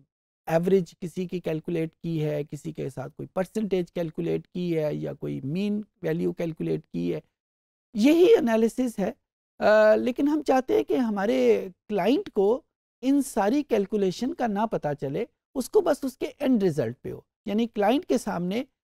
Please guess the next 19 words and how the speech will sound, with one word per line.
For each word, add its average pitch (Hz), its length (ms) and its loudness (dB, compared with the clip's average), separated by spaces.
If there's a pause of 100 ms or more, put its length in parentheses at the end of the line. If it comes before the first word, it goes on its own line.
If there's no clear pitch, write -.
(140)
या 196 220 6
जो 208 160 4
हम, 196 300 -2
हमारी 165 360 0
जो 226 120 -2
ऑडियंस 233 580 0
है 143 160 -4 (420)
उसके 277 320 0
सामने 220 540 0 (800)
इनपुट 196 400 0
की 269 160 0
शीट 233 300 0
आए 277 180 2
जिसमें 233 380 -2
वो 220 140 4
डेटा 185 500 2 (280)
इनपुट 156 360 -4
कर 240 140 0
सके 262 380 -4